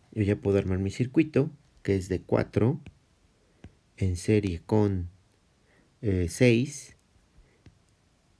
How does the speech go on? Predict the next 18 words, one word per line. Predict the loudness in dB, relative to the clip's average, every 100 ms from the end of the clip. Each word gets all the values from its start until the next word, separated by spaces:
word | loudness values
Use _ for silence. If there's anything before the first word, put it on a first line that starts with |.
| _ _ _ -20 -20 _
terminales, | -4 -2 -2 2 2 4 2 -2 -10 -20 _ _ _ _ _ _ _ _ -20 -18
R | -6 -4 2 2 2
L | 2 -2 -4 -10
y | -4
P | 0 2
max, | 2 0 -2 -10 -16 -16 -18 -20 -4
donde | -2 2
R | 2 2
L | 0 0
es | -2
esto, | -6 -4 -6 -6 -14 -20 _
lo | -2
mismo, | -2 -2 -4 -6 -6
tiene | -8 -4
que |
ser | -2
igual, | 0 0 -2
acuérdense. | -2 -4 -4 -6 -10